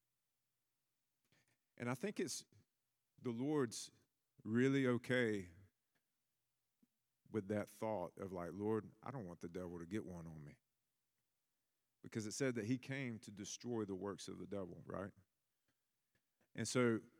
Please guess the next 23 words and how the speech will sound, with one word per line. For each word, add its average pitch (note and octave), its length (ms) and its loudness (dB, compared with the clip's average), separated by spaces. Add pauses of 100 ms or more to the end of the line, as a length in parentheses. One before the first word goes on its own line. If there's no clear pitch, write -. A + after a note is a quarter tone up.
(460)
that B2 220 0
can C#3 120 -2
be C3+ 140 4
part C3 260 2
of A#2+ 60 2
your A#2 80 2
motivation A#2 540 0
is G2 100 -8
like, F#2+ 160 -4
"I A2 120 0
don't, C3+ 180 -4 (360)
I - 40 -8
want C3+ 180 -10
the - 80 -18
devil G2+ 240 -2
to F#2 60 -8
get G#2+ 160 -4
one E2+ 160 -8
on E2+ 120 -8
me." E2 100 -8 (360)
If - 80 -12
you're A2+ 80 2
competitive, A2+ 540 -2